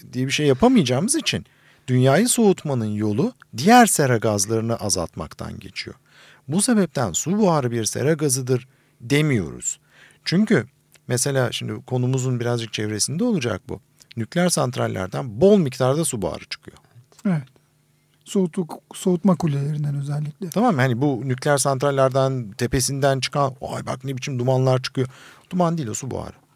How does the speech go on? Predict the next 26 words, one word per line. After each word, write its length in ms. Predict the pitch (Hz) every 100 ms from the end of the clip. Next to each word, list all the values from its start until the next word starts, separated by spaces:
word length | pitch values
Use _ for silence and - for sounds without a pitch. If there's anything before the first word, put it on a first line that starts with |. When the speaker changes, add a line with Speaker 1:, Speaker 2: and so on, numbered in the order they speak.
| _ _ _ _ -
Speaker 1:
Su 160 | 214
buharı 240 | 127 104 156
da 80 |
yukarı 220 | 190 - 101
çıkıp 220 | - 190
yağmur 240 | 143 117
olarak 200 | 85 165
aşağıya 340 | 185 120 101 95
yağıyor. 340 | 82 82 _ _ _ _
Yani 160 | 101 101
nükleer 260 | 110 131
santrallerin 540 | 123 131 127 127 127 120
başka 220 | 110 143
zararlarından 640 | 123 127 127 127 127 123
bahsedebiliriz 640 | 120 113 127 113 143 220 170
ama 200 | 196 - - - - -
onlardan 560 | 123 120 123 127 196
çıkan 260 | 220 - 160
su 280 | 123 202 208
buharı, 320 | 175 135 92
"Bak, 160 | 156 185 -
bak, 120 | 127 - _
dumana 300 | 135 147 196
bak 220 | 208 160
ne 100 | 151
biçim." 240 | 170 170